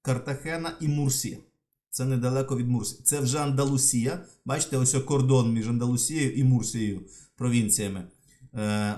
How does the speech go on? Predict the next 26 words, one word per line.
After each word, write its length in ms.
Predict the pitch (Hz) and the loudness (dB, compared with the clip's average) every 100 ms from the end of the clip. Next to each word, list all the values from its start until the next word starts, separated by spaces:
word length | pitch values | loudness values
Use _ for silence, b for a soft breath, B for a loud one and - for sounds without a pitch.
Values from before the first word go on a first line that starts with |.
| 101 | -6
от, 220 | 110 110 | -6 0
регіонами. 580 | 123 120 113 104 101 98 | 2 4 2 0 -2 -4
І 100 | 131 | -4
ось 300 | 135 190 - | -2 2 0
такий, 680 | - 127 - 143 151 165 - _ _ _ - - | 0 -6 -6 -6 -4 -8 -12 _ _ _ -20 -10
е, 60 | 117 | -6
м, 840 | 117 113 113 110 - 104 104 107 | -4 -4 -4 -6 -8 -6 -6 -6
такий 240 | - 143 123 | -8 -6 -4
місто. 320 | 104 - - | -4 -8 -8
Готель, 520 | 117 107 - 113 143 | -6 -6 -6 -4 -4
бачите, 440 | 165 165 170 - 151 | -6 -8 -10 -10 -10
є 200 | 151 151 - | -8 -8 -8
у 40 | 135 | -6
них. 260 | 127 127 | -6 -8
Тут 200 | - 107 | -10 -14
щось 260 | - 110 - | -12 -10 -10
супермаркета 760 | - - 92 101 135 135 131 113 | -10 -10 -8 -8 -10 -12 -12 -10
не 120 | 110 | -10
бачу. 340 | 101 101 - - _ _ _ _ _ _ _ _ _ - | -10 -12 -16 -20 _ _ _ _ _ _ _ _ _ -16
От. 260 | 202 98 - _ _ _ - | -12 -12 -16 _ _ _ -8
Ну, 220 | 170 165 | -4 0
і 40 | |
отак 320 | 127 127 143 139 | 0 0 -4 -4
от 120 | 127 | -2
він 140 | 123 | -2
виглядає. 640 | 117 117 107 92 87 82 | -2 -4 -6 -8 -10 -12